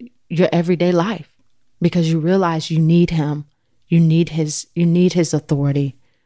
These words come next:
You want him to be lead of your life. And so I just pray that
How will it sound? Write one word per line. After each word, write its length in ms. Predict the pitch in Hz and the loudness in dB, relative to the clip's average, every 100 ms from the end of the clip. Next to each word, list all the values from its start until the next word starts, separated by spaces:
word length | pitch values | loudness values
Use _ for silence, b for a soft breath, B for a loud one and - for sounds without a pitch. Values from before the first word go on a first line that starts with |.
| _ _ - | _ _ -2
You 140 | 165 | 0
want 300 | 156 185 - | 4 2 2
him 180 | 165 156 | -4 -2
to 120 | - | -2
be 180 | 151 156 147 - | 0 0 0 0
lead 240 | 160 156 | 0 2
of 140 | 151 143 | 0 0
your 160 | 147 | -2
life. 520 | 143 139 139 143 - - _ _ _ _ _ _ _ _ _ | -2 -2 -4 -6 -8 -20 _ _ _ _ _ _ _ _ _
And 100 | 185 | 0
so 440 | - 156 156 151 147 B B 196 | 2 0 -2 -4 -10 B B -6
I 80 | |
just 240 | 190 185 - | -4 -6 -6
pray 280 | 170 170 180 | -2 0 0
that 400 | 156 151 - | -2 -4 -6